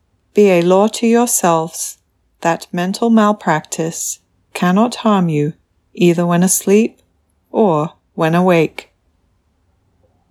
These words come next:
This Bible lesson is prepared by the Plainfield Christian Science Church Independent. It is comprised of scriptural quotations from the King James Bible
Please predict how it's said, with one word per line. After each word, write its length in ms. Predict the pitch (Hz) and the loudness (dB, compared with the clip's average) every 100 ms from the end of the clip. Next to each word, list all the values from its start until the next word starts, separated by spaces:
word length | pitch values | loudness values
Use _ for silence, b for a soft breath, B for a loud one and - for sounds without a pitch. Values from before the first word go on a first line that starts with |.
| _ _ _ _ _ _ _ - | _ _ _ _ _ _ _ 0
This 260 | 226 277 | 0 0
Bible 480 | - 214 196 175 165 | -4 0 0 0 -4
lesson 540 | 156 151 - 160 160 - _ _ - | -4 -4 -4 -4 -6 -8 _ _ -2
is 160 | 196 | -2
prepared 640 | - 220 - 254 196 147 - | 0 -2 0 0 2 0 -2
by 160 | 165 160 | -2 -2
the 140 | 151 | -4
Plainfield 840 | - 196 214 226 240 262 269 - | -2 2 2 2 2 2 2 -4
Christian 440 | - 214 - 214 214 | -2 -2 2 2 2
Science 460 | 220 208 214 220 | 2 0 0 -2
Church 440 | - 190 190 190 185 | 0 0 0 -2 -2
Independent. 880 | 185 196 - 175 156 156 151 - - _ _ _ _ _ _ _ _ _ | 0 -2 0 0 0 -4 -6 -12 -20 _ _ _ _ _ _ _ _ _
It 220 | - 233 | 0 2
is 180 | 294 294 | 2 0
comprised 760 | - 294 - 170 160 160 - - | 0 -2 0 0 2 -2 -8 -6
of 140 | 170 - | -6 -6
scriptural 680 | - 226 - 254 254 262 | -2 -2 -2 2 4 2
quotations 1040 | 262 240 240 - 160 - 156 156 185 - - _ _ _ _ | 0 0 0 0 -2 -2 -6 -6 -6 -8 -12 _ _ _ _
from 260 | - 190 180 | -2 0 0
the 100 | 180 | -2
King 280 | - 202 214 | 0 2 4
James 340 | 214 220 233 | 4 2 2
Bible 560 | - 170 160 165 170 | 0 -2 -2 -4 -6